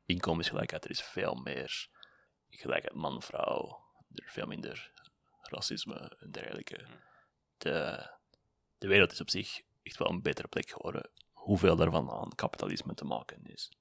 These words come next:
Speaker 1: is, ja, pff, dat is, iedereen kan zijn eigen debat daarover hebben. Ik denk dat sommige mensen in de anti-work movement
Speaker 2: <laughs>
Speaker 1: heel hard zeggen van dat er niks van kapitalistische, eh, reden is. En anderen gaan er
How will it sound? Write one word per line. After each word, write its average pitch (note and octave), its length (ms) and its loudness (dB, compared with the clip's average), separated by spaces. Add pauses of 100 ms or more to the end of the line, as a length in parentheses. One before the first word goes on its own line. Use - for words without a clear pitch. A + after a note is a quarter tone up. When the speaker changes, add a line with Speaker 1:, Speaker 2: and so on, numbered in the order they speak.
(520)
Speaker 1:
is, - 300 2 (920)
ja, - 260 2 (160)
pff, - 220 -14 (120)
dat - 220 -10
is, - 300 0 (800)
iedereen E2 280 6
kan - 160 4
zijn - 160 -2
eigen - 200 -6
debat - 260 -6
daarover F#2+ 280 0
hebben. F#2 200 0
Ik - 80 -6
denk F2 180 4
dat E2+ 160 2
sommige G2+ 240 6
mensen D2+ 320 4
in F#2+ 120 -2
de - 160 -6
anti-work G2+ 500 0
movement - 540 -4 (240)
Speaker 2:
<laughs> - 240 -6
Speaker 1:
heel G2+ 260 10
hard G2 200 8
zeggen F#2 280 4
van E2 180 4
dat E2+ 160 -2
er F2 120 0
niks - 480 2 (160)
van - 320 0
kapitalistische, - 800 -4 (920)
eh, F2+ 280 2
reden F2 320 2
is. - 300 0
En A#1+ 120 -6
anderen - 540 0
gaan - 280 -12
er - 200 -20